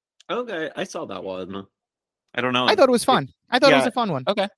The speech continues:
Speaker 1: It was very fun. We, we love when Saoirse Ronan works.
Speaker 3: Yes. We love when she works, and we love
Speaker 4: Uh,
Speaker 3: when she
Speaker 4: yeah.
Speaker 3: gets to use her, uh, Irish accent. Well, not, not, I mean, that's how she normally speaks. I'm not saying
Speaker 4: Yeah.
Speaker 3: she was putting
Speaker 4: Yeah,
Speaker 3: on
Speaker 4: yeah,
Speaker 3: an
Speaker 4: yeah.
Speaker 3: accent,
Speaker 4: You talked
Speaker 3: but
Speaker 4: about
Speaker 3: the
Speaker 4: this in the plug section last Lonely Boys. It,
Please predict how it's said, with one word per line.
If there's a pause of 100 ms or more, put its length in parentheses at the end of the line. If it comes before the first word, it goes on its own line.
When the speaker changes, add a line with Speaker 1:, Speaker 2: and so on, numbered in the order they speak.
(340)
Speaker 1:
It
was
very
fun. (160)
We,
we
love
when
Saoirse
Ronan
works.
Speaker 3:
Yes. (480)
We
love
when
she
works,
and
we
love
Speaker 4:
Uh,
Speaker 3:
when
she
Speaker 4:
yeah.
Speaker 3:
gets
to
use
her,
uh,
Irish
accent.
Well,
not,
not,
I
mean, (840)
that's
how
she
normally
speaks.
I'm
not
saying
Speaker 4:
Yeah.
Speaker 3:
she
was
putting
Speaker 4:
Yeah,
Speaker 3:
on
Speaker 4:
yeah,
Speaker 3:
an
Speaker 4:
yeah.
Speaker 3:
accent,
Speaker 4:
You
talked
Speaker 3:
but
Speaker 4:
about
Speaker 3:
the
Speaker 4:
this
in
the
plug
section
last
Lonely
Boys.
It,